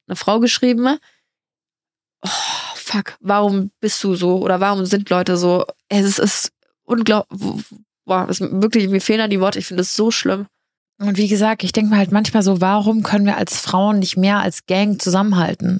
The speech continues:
Speaker 2: Weißt du, wie ich meine? Wir haben doch alle die ähnlichen Struggle, in die eine oder in die andere Richtung.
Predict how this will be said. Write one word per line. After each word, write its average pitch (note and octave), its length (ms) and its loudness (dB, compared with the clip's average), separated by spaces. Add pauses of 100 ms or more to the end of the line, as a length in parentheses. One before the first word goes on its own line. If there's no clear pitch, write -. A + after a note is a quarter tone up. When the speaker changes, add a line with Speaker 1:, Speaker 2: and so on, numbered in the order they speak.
Speaker 2:
Weißt G3 300 0
du, F3 40 0
wie F3+ 40 0
ich F3+ 120 0
meine? G3+ 360 4 (400)
Wir G#3 100 4
haben A#3+ 100 4
doch A#3+ 120 0
alle B3 180 2
die G#3 180 4
ähnlichen A3+ 320 2
Struggle, E3 600 0
in G3+ 80 2
die G#3+ 100 6
eine A#3+ 260 2
oder A3+ 140 2
in G#3 80 2
die G#3 100 4
andere A3 420 2
Richtung. F3 520 -2